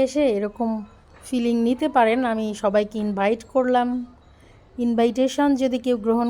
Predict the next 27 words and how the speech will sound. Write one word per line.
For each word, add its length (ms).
করেন 200
চলে 280
আসতে 220
পারেন 260
আমার 240
বাসায়। 340
তো 60
আমি 140
আমার 200
লবণ, 300
মরিচ, 300
হলুদ 340
মরিচের 400
গুঁড়া, 200
এগুলো, 420
বিট 220
লবণ, 220
চিনি 260
দিয়ে 220
দিয়েছি, 300
আর 80
একটা 200
কাঁচামরিচ 560
দিয়েছি। 260
আমি 140
এখানে 300
যেহেতু 300